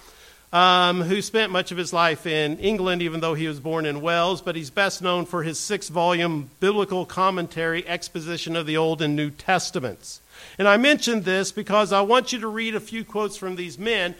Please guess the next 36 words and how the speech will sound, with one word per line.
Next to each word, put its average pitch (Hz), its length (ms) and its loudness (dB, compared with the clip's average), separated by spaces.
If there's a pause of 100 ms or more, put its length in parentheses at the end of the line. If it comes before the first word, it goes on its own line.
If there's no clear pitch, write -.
(240)
and 190 100 -2
I'm 190 120 -2
distributing 202 840 -2
them 160 220 0
because 175 260 -4
we're 180 80 -2
not 208 180 2
gonna 208 140 0
be 190 80 0
able 185 140 0
to 160 60 -4
read 180 360 -2
'em 139 120 0
all. 123 460 -2 (500)
We 156 120 -4
don't 170 140 2
have 170 160 0
time, 196 340 2
so - 120 -8
you 185 140 -6
can 160 160 -6
take 196 240 -2
'em 214 100 0
home 175 600 0 (420)
and 165 280 -2
read 202 280 -2
them. 147 440 0 (180)
It's 170 180 -6
in 214 160 2
relation 190 560 2
to 202 240 -4
this 220 240 -2
verse 185 460 -2
that 160 320 -2
we 185 500 -4
are 160 400 0